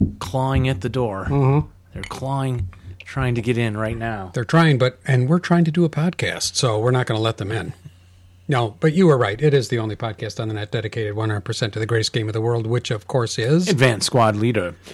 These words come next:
Speaker 1: And I am Dave.
Speaker 2: And I am Jeff.
Speaker 1: We are your hosts.
Speaker 2: And this is episode one seventy-three.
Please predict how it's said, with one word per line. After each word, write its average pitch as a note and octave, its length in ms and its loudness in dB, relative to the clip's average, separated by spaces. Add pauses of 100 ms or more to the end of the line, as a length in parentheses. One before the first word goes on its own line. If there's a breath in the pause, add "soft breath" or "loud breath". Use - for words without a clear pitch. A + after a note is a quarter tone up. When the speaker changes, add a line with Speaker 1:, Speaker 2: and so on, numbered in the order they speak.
(260 loud breath)
Speaker 1:
And A2 100 -2
I A#2+ 80 4
am A2 120 2
Dave. A2 440 2
Speaker 2:
And G#2+ 140 -4
I A2 100 -2
am G#2+ 140 -2
Jeff. - 480 -4 (380 loud breath)
Speaker 1:
We C3 160 0
are G#2+ 200 -2
your F#2+ 180 -8
hosts. - 580 -8
Speaker 2:
And A2+ 80 -6
this A#2 160 -6
is A#2+ 100 -6
episode B2+ 460 -2
one D3 160 4
seventy-three. D3+ 720 0